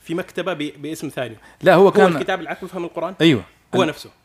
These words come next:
Speaker 2: العقل، فهم القرآن والعقل،
Speaker 1: نعم.
Speaker 2: كلاهما كانوا مع بعض وح-، وحققهم الدكتور حسين القوتلي السوري، لكنه طبعة قديمة عام ألف وثلاثمية وواحد وتسعين، يعني قبل أن أولد.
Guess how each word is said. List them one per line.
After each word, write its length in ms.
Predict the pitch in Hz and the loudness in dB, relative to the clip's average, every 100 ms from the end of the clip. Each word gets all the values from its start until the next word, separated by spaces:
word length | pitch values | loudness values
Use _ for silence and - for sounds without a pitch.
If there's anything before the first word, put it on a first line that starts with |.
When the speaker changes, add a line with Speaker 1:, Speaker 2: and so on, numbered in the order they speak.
| - | -8
Speaker 2:
العقل، 640 | 123 117 135 - 160 139 | -6 -2 -2 0 -2 -4
فهم 240 | - 165 156 | -2 0 0
القرآن 360 | 135 143 165 | -2 -2 -2
والعقل، 340 | 151 110 113 107 | 0 0 -2 -4
Speaker 1:
نعم. 240 | - 131 | -14 -4
Speaker 2:
كلاهما 240 | 143 151 139 | -2 0 0
كانوا 180 | 143 | 0
مع 120 | 131 120 | 0 2
بعض 240 | 151 151 | 2 2
وح-، 360 | 135 131 117 127 | -2 -4 -6 -6
وحققهم 800 | 135 127 - 135 - 156 143 131 | -6 -6 -6 -6 -6 -4 -2 -4
الدكتور 360 | 123 - 147 | -6 -6 -6
حسين 320 | - 131 160 | -6 -6 -4
القوتلي 580 | 139 - 127 127 - - - _ _ _ | -4 -2 0 0 -4 -10 -18 _ _ _
السوري، 420 | 196 - 123 90 - _ _ _ 165 | -20 -6 -6 -6 -10 _ _ _ -4
لكنه 400 | 175 196 175 170 | -2 0 0 2
طبعة 260 | 180 160 | 2 0
قديمة 320 | 160 165 151 | 0 0 0
عام 160 | 120 147 | 0 -2
ألف 120 | 143 | -4
وثلاثمية 320 | 135 135 160 | -4 -4 -4
وواحد 260 | 139 147 156 | -2 -2 -2
وتسعين، 360 | 123 - 110 95 | -8 -10 -10 -10
يعني 240 | 95 110 | -12 -12
قبل 200 | - 127 | -10 -6
أن 120 | 123 123 | -8 -6
أولد. 280 | 117 98 | -8 -8